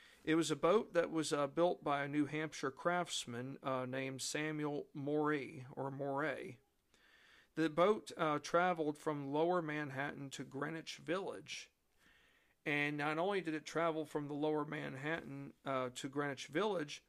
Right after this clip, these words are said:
but it did the same thing back. It traveled at five miles an hour.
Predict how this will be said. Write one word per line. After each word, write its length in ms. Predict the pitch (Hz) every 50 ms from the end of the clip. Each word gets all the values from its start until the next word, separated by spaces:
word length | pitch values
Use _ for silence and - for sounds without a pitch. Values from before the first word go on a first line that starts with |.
| _ -
but 120 | - 147 147
it 200 | 147 - - 160
did 300 | 147 165 175 165 165 -
the 80 | - 156
same 300 | 147 - 165 160 165 165
thing 280 | 156 - 156 160 151 139 139
back. 460 | 170 180 190 165 - - - - - _ _ - - - - - _ _ _
It 140 | - 120 120
traveled 460 | - 170 170 170 170 165 170 160 143
at 120 | - -
five 400 | - - 156 156 165 165 170 160
miles 440 | 147 147 147 156 156 151 151 147 -
an 100 | 139 139
hour. 520 | 147 147 147 135 104 95 - - - -